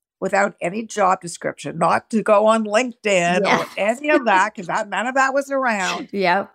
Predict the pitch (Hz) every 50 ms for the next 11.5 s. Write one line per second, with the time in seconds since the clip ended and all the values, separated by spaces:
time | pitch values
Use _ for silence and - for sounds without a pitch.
0 | _ - 226 220 220 226 220 - _ _ - 240 254 247 254 269 269 - - -
1 | _ - 240 233 226 226 220 214 214 202 208 214 214 208 208 196 175 - _ -
2 | 214 226 214 196 190 185 180 180 175 175 170 170 170 170 165 165 160 156 156 -
3 | - 240 220 202 196 196 214 220 220 214 202 185 170 151 - - - - _ _
4 | _ _ _ _ _ _ _ _ _ _ _ - - 202 196 196 - - 214 208
5 | 196 196 208 226 233 233 240 233 185 190 220 220 214 208 190 170 151 - - 151
6 | - _ _ _ _ _ _ - 190 190 190 180 - 247 202 202 196 196 208 202
7 | 190 170 156 _ - - - 180 165 160 151 156 147 147 _ - 165 - 175 175
8 | - - 233 254 269 269 285 294 285 - - 202 226 240 240 247 247 247 240 247
9 | 240 240 240 226 220 208 208 202 202 208 208 226 247 294 - _ _ _ _ -
10 | - 160 160 214 220 220 175 _ _ _ - 202 196 - 226 220 - 240 226 220
11 | 220 - - - 214 202 208 202 196 -